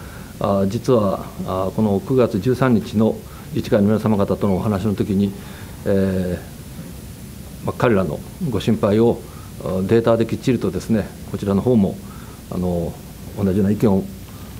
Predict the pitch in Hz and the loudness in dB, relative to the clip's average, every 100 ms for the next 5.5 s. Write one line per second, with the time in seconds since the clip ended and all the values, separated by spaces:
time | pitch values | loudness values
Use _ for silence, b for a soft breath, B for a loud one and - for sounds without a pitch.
0 | - - 104 151 139 143 - 123 - 113 | -10 0 4 4 6 4 6 4 4 0
1 | 113 - 110 110 90 90 - 113 73 - | 0 2 4 4 4 0 2 2 2 -6
2 | - 120 95 - 117 110 107 - - - | -10 -6 -6 2 6 6 4 -2 -10 -10
3 | - - 127 104 - 95 - B B B | -10 2 4 4 2 0 -2 B B B
4 | B 104 104 107 107 95 104 104 - - | B 0 2 2 4 4 4 2 -4 -10
5 | 131 98 90 87 82 | -6 -2 -2 -2 -4